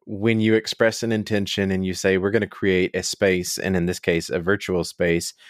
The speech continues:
for people to get together. So I'm gonna be here, uh, every Thursday morning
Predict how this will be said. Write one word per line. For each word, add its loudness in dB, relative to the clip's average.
for 0
people 0
to 2
get 0
together. 0
So 0
I'm 0
gonna -2
be -2
here, 0
uh, -4
every 0
Thursday 2
morning -2